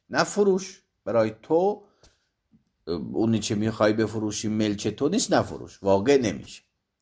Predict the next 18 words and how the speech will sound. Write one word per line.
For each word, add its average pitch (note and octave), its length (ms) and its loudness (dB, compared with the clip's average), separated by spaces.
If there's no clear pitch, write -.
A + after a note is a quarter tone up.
خب، - 340 -6
جوابش A#3 640 4
این A#3 140 -8
است A3 300 -4
که G#3 80 -2
واقع C#3+ 640 4
نمیشه C#3 500 -4
یعنی F#2+ 300 -4
چه؟ - 200 -20
یعنی C3+ 120 -2
واقع C#3 380 6
برای D#3 360 2
تو F#3 240 4
نمیشه G3 920 -2
یا E3 220 8
واقع C#3+ 440 4
کلن D#3 540 2
نمیشه. D2+ 500 -6